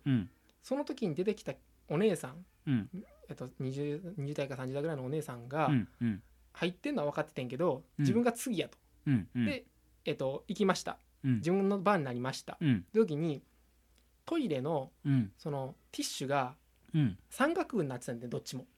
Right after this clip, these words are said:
Speaker 1: はいはいはいはい。
Speaker 2: 初めてのパターンになっててんて。
Speaker 1: うん。
Speaker 2: で、三角になってたから、
Speaker 1: うん。
Speaker 2: あ、気持ちよくトイレ使えるわと。
Speaker 1: うん。
Speaker 2: だから、あ、これ、えー、素敵やな、このお姉さんみたいになりたい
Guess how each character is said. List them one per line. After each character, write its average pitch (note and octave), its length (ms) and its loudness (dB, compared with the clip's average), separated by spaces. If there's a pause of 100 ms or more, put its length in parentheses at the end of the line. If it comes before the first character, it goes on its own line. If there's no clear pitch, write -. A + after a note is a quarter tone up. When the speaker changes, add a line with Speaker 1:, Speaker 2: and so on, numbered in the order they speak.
(140)
Speaker 1:
は E3+ 140 4
い B2 40 4
は G#2 140 -2
い - 40 -4
は F#2 40 -6
い F#2 60 -6
は F#2 60 -6
い。 - 20 -8
Speaker 2:
初 G#3 220 0
め D4 100 2
て E3 80 -4
の B2+ 80 -6
パ C3 140 -6
タ C#3+ 80 -2
ー - 20 -4
ン B2+ 40 -4
に - 20 -8
な B2 60 -10
っ A#2+ 40 -16
て - 60 -20
て C3 80 -6
ん A#2 80 -8
て。 - 180 -12 (220)
Speaker 1:
う C#3+ 60 6
ん。 A2 120 4 (540)
Speaker 2:
で、 G3+ 280 2 (520)
三 D#4 200 -4
角 D#4 220 -2
に D3+ 60 0
な C#3 80 -4
っ - 20 -12
て - 80 -8
た C#3 80 -2
か C3 80 -6
ら、 C3+ 240 0 (100)
Speaker 1:
う D#3 60 -2
ん。 A2+ 220 0 (260)
Speaker 2:
あ、 D3+ 180 0 (680)
気 - 100 0
持 F#4 140 8
ち A#4+ 100 -2
よ A#4 100 8
く E4 120 -2
ト B3 160 0
イ A3+ 80 2
レ D3 300 2 (500)
使 - 200 2
え F3 80 6
る D#3+ 60 0
わ C#3+ 120 0
と。 - 140 -14 (340)
Speaker 1:
う C3 40 2
ん。 A#2 160 0 (320)
Speaker 2:
だ A3 80 -2
か A3 80 2
ら、 G#3+ 140 0
あ、 D#3+ 100 -4 (240)
こ - 140 -2
れ、 D#4+ 340 -2 (220)
え G3+ 180 0
ー、 A3+ 140 2
素 - 80 -16
敵 A#3 240 0
や B3+ 80 0
な、 B3+ 140 0 (220)
こ B3 120 2
の D4 80 2
お C4 60 2
姉 D4+ 120 2
さ B3+ 160 0
ん G#3+ 60 2
み A3+ 60 2
た A3 100 2
い F#3 40 2
に D#3+ 60 0
な E3 100 0
り C4 140 -2
た B3+ 100 2
い G#3 140 -6